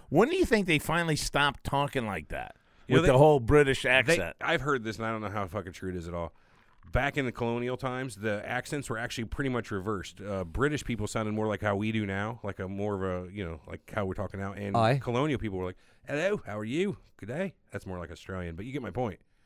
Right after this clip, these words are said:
Speaker 2: They
Speaker 3: It's the
Speaker 2: sounded more
Speaker 3: same
Speaker 2: like
Speaker 3: thing.
Speaker 2: British people. It's not the same thing.
Speaker 1: You did sound the same, dude.
Speaker 2: No, that was Australian, mate.
Speaker 3: It's, it's
Speaker 1: Okay.
Speaker 3: the same
Speaker 1: <laughs> You
Speaker 3: as
Speaker 1: threw the mate in, it
Speaker 3: British.
Speaker 1: changed everything.
Speaker 3: It's same as
Speaker 2: As soon as I
Speaker 3: British.
Speaker 2: take out, as soon as I take out mate, now I'm back to British.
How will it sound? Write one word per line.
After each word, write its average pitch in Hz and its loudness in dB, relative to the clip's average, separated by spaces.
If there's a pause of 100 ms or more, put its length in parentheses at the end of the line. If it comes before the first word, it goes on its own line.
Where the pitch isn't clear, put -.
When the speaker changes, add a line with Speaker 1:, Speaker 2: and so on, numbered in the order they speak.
(140)
Speaker 2:
They 104 -6
Speaker 3:
It's 139 0
the 123 0
Speaker 2:
sounded 117 0
more 170 6
Speaker 3:
same 165 4
Speaker 2:
like 104 0
Speaker 3:
thing. 170 2
Speaker 2:
British 131 0
people. 82 -8 (640)
It's - -20
not 85 -8
the 80 -10
same 76 -14
thing. 78 -18
Speaker 1:
You 104 -6
did 110 0
sound 92 -2
the - -10
same, 60 -14
dude. - -20 (560)
Speaker 2:
No, 87 -6
that 123 -4
was 117 -4
Australian, 120 -4
mate. 120 -4 (180)
Speaker 3:
It's, - 8
it's 143 2 (200)
Speaker 1:
Okay. 92 -2
Speaker 3:
the 123 0
same 139 2
Speaker 1:
<laughs> - 0
You 135 0
Speaker 3:
as 147 0
Speaker 1:
threw 196 6
the 165 6
mate 151 4
in, 151 8
it 143 4
Speaker 3:
British. 135 6
Speaker 1:
changed 131 0
everything. 120 2
Speaker 3:
It's 85 0
same 143 2
as 127 0
Speaker 2:
As - -8
soon 131 6
as 143 0
I - 6 (100)
Speaker 3:
British. 151 4
Speaker 2:
take 151 2
out, 131 -2
as - -10
soon 165 -6
as 147 -4
I 139 -2
take 139 -6
out 117 -4
mate, 127 -4
now 104 -4
I'm 101 -6
back 107 -4
to 95 -18
British. 107 -8